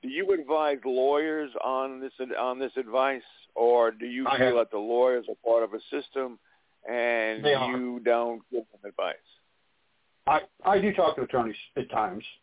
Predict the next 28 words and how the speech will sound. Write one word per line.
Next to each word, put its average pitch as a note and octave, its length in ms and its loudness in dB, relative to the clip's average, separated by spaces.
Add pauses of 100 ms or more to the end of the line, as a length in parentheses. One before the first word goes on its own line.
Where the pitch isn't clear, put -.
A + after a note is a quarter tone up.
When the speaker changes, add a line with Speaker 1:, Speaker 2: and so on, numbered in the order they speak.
Speaker 2:
You B2+ 120 0
know, G#2 80 -4
I B2+ 220 4
have B2+ 120 2
a A#2 40 -2
lot A#2+ 160 4
of - 60 -14 (280)
friends D3 180 2
that A2+ 80 -4
are F2+ 60 -8
lawyers. F#2 340 -8 (960)
Um, A#2+ 360 2 (400)
and D3+ 120 2
I, E3+ 120 2
Speaker 1:
Okay. G2+ 120 2
Speaker 2:
they'll D#3 220 4
talk F#3 280 2
to F#3+ 40 -6
me E3+ 240 2
on D3+ 140 4
a D3 120 0 (120)
topic E3+ 340 2
where D3+ 100 0
they B2+ 120 -4
can't - 280 -2
figure C3 260 0
it C3 60 2
out. - 260 2